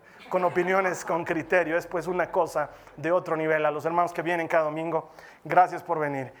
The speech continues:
y que el Señor les devuelva por ese esfuerzo, que el Señor les bendiga. Vámonos a lo nuestro, a la prédica de hoy. La he titulado Me rindo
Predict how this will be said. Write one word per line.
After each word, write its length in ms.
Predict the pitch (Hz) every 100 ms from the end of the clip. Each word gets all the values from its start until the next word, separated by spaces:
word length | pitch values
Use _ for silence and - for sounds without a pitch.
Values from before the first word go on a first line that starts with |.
| -
y 100 | 139
que 100 | 165
el 60 | 139
Señor 260 | 156 165
les 160 | 160 147
devuelva 640 | 147 143 170 165 147 131 - _
por 160 | - 143
ese 140 | 139
esfuerzo, 400 | 135 - 135 120
que 80 | 131
el 60 | 127
Señor 300 | 143 143 139 - -
les 240 | 139 139 123
bendiga. 480 | 131 127 123 113 - - -
Vámonos 340 | 240 311 339
a 80 | 294
lo 100 | 254
nuestro, 440 | 240 240 - - - - - - -
a 100 | 175
la 140 | 185
prédica 420 | 233 240 240 226
de 60 | 208
hoy. 140 | 196
La 100 | 170
he 40 | 214
titulado 500 | 220 226 214 226 240
Me 320 | 202 160 165
rindo 480 | 160 226 190 139 113